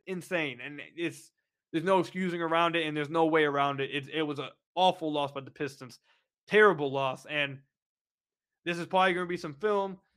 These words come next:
that they're going to end up having to burn and just act like never happened, because that's how bad it was.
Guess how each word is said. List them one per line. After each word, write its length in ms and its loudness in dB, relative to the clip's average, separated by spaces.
that 100 -2
they're 140 -2
going 300 -2
to 80 0
end 180 -2
up 80 -8
having 260 0
to 80 2
burn 380 2
and 100 -8
just 100 -8
act 160 -2
like 120 -2
never 200 -4
happened, 340 0
because 160 -14
that's 180 4
how 120 2
bad 300 4
it 80 -6
was. 320 -12